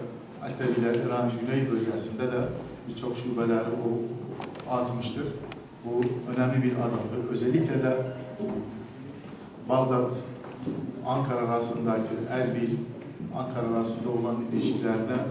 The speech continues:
ticari ilişkilerine önem taşı-, taşımıştır. O yüzden bugün de, e, Erbil'de de ofisi olan bu derneğin, Süleymaniye'de olan,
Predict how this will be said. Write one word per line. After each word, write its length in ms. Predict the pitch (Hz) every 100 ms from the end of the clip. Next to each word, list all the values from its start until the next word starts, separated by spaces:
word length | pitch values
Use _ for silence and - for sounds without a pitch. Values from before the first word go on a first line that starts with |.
| - -
ticari 340 | 113 117 -
ilişkilerine 520 | - - 123 113 113
önem 380 | 123 117 120 127 110 - 107
taşı-, 380 | 104 104 107 -
taşımıştır. 600 | 107 - 117 123 - 151 165 139 110 107 117 - -
O 60 | 139
yüzden 240 | 139 139 135
bugün 300 | 135 139 139
de, 60 |
e, 60 | 131 131 104 101 - 104 101 101 - 104 107 104 107 107 - - 180 - - - - -
Erbil'de 500 | 139 139 135 127 123
de 80 | 123
ofisi 500 | 120 120 120 123 123
olan 340 | 117 113 113 113 - - 117
bu 100 | 117
derneğin, 460 | 110 107 110 107 107 113 107 107 - - - - - - 107
Süleymaniye'de 680 | 117 120 123 123 120 117
olan, 400 | 113 117 110 110